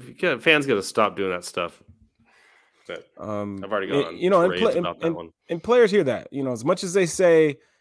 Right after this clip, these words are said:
Speaker 2: you know, "I'm not on, I'm not listening to that," and they hear it. You
Speaker 1: They're
Speaker 2: know, they, they,
Speaker 1: listening.
Speaker 2: they, they hear it. They see it on Instagram. They see it on Twitter. Um, and after a while, like, you know, f-,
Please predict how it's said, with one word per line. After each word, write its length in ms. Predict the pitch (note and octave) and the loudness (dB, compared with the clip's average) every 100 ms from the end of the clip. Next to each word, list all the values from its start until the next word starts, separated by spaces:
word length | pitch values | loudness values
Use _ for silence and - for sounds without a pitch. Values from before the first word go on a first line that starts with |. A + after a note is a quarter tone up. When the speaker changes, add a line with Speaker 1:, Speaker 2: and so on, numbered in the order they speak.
| _ | _
Speaker 2:
you 100 | D3 | -4
know, 160 | B2 C3 | -2 0
"I'm 220 | F#3 C#3 | 0 0
not 180 | G#2 F#2+ | -2 -6
on, 320 | F#2+ F2+ D#2+ | -8 -8 -12
I'm 140 | D3 | -6
not 160 | D#3 G#2+ | -4 -4
listening 320 | G#2 - E2+ | -8 -14 -16
to 60 | D2+ | -10
that," 240 | B2+ A#2 | -8 -6
and 280 | B2 C3 D#3+ | -8 -8 0
they 160 | A#3+ F#3 | 4 4
hear 220 | B2+ G2+ | 0 -6
it. 140 | - | -12
You 140 | B2+ C#3 | -6 6
Speaker 1:
They're 120 | A#2+ | 6
Speaker 2:
know, 60 | G2+ | 6
they, 160 | D#3 | 2
they, 120 | C3 D#3+ | 2 0
Speaker 1:
listening. 140 | D#3 G#2 | 0 -6
Speaker 2:
they, 160 | C3 | -6
they 260 | C3 D3+ E3 | -2 -2 0
hear 280 | E3+ E3 E3 | 0 0 0
it. 60 | |
They 100 | C3 | -4
see 220 | A#2 C3+ D3 | -6 -6 -4
it 80 | |
on 140 | D#3 D3+ | -2 -2
Instagram. 480 | D3 - D3 D3 C3 | -4 -6 -6 -4 -6
They 60 | |
see 160 | - B2+ | -6 -6
it 60 | C#3+ | -4
on 120 | C#3+ | -6
Twitter. 460 | - C3+ B2+ B2+ _ _ _ _ _ | -4 -2 -2 -4 _ _ _ _ _
Um, 580 | B2 B2 A#2+ A#2+ A#2+ - | -4 -2 0 0 -2 -6
and 140 | A2+ | -6
after 260 | A#2 C3 D3 | -4 -4 -2
a 80 | B2 | 2
while, 300 | C3 D3+ C#3+ | 2 4 2
like, 240 | A#2+ A2 | 0 -4
you 100 | A#2+ | -8
know, 180 | A2+ A2+ | -6 -6
f-, 220 | G#2+ - | -10 -18